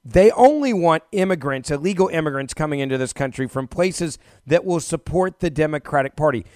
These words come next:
So the next time they tell you they care about lives, they don't. Remember the kids in cages and A O C crying at the,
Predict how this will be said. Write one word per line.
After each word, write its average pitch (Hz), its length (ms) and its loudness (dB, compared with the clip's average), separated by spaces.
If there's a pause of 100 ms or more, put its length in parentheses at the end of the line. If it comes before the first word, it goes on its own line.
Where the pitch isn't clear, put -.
(140)
So - 180 0
the 139 100 0
next 170 260 -2
time 214 120 0
they 185 80 -2
tell 160 200 -2
you 165 40 0
they 147 120 -2
care 143 240 -4
about 139 200 0
lives, 135 320 0
they 160 120 0
don't. 127 200 -2
Remember 151 240 -2
the 160 80 -2
kids 165 260 -4
in 151 120 -4
cages 143 520 -6
and 117 160 -6 (280)
A 160 180 6
O 151 80 6
C 151 220 -2
crying 147 600 0
at 135 140 -6
the, 127 220 -4